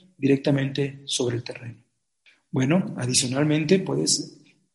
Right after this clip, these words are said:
incrementar el volumen de información que estás generando para empoderar a los equipos de trabajo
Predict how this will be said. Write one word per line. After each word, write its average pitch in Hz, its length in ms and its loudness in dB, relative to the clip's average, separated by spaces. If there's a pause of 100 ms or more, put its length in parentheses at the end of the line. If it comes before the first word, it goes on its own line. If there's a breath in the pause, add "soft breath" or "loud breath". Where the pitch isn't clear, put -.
incrementar 131 1120 0 (300)
el 135 360 4
volumen 156 480 6
de 147 80 4
información 135 580 0
que 147 80 -2
estás 147 180 -4
generando 147 600 2 (280 loud breath)
para 131 160 0
empoderar 131 440 4
a 151 40 6
los 151 140 4
equipos 147 260 -4
de 131 60 -6
trabajo 139 640 -2